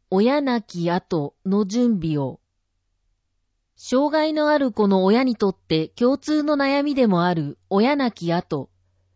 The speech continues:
漠然としている不安を整理して、それぞれに応じる制度や仕組み、地域での取り組みなどを紹介します。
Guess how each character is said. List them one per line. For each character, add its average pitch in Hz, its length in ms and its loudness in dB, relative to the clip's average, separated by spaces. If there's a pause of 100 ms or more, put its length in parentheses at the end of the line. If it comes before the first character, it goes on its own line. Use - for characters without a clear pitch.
(260)
漠 208 280 -6
然 302 240 -4
と 294 120 -6
し - 160 -14
て 277 180 -2
い 269 60 -2
る 269 100 -2
不 240 220 0
安 285 180 0
を 285 80 -2
整 277 280 -2
理 214 100 -4
し - 120 -10
て、 160 300 -4 (220)
そ - 240 -4
れ 285 100 0
ぞ 294 140 0
れ 285 120 0
に 214 120 2
応 208 180 4
じ 262 140 -2
る 269 100 -2
制 277 300 -4
度 220 120 2
や 180 120 2
仕 - 180 -12
組 190 260 0
み、 185 140 -4 (240)
地 311 200 -4
域 285 160 -6
で 233 120 2
の 190 100 0
取 190 200 0
り 214 40 -8
組 247 200 -2
み 247 40 0
な 240 140 2
ど 214 140 2
を 170 80 0
紹 185 260 -2
介 170 220 -4
し 160 180 -8
ま 147 160 -6
す。 - 300 -20